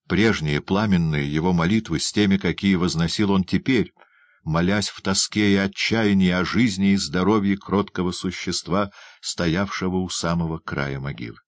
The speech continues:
О, какое это жестокое мучение! Быть беспомощным,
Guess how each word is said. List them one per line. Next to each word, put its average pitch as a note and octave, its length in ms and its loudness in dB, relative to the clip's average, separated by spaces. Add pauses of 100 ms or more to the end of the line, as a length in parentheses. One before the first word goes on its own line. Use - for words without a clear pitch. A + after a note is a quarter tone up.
(1600)
О, C3 300 0
какое A#2 580 0
это G#2 320 -2
жестокое F#2+ 600 0
мучение! D#2 640 -2 (600)
Быть G2 400 0
беспомощным, G#2+ 1000 -2